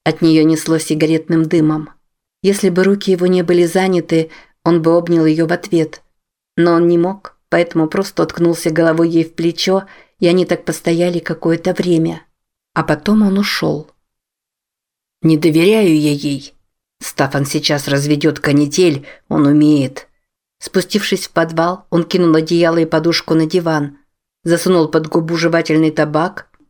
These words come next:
лег и задумался. Хоть бы его пристрелили, что ли. Но Стафан был не из тех, кто... Нет-нет, скорее уж он сам засадит пулю в лоб маньяку, прямо в яблочко. Шоколадные конфеты от коллег,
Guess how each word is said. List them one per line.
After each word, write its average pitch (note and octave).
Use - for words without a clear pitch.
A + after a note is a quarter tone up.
лег E3
и F3
задумался. D#3
Хоть D#3+
бы D3+
его C#3
пристрелили, D#3
что D#3
ли. C#3+
Но D3
Стафан D#3
был D#3+
не E3+
из -
тех, E3+
кто... C#3+
Нет-нет, F3
скорее E3
уж D#3+
он F3
сам D#3
засадит D#3+
пулю E3
в D3
лоб D#3+
маньяку, D#3+
прямо D3
в D3+
яблочко. D3
Шоколадные D#3
конфеты D3+
от C#3
коллег, D#3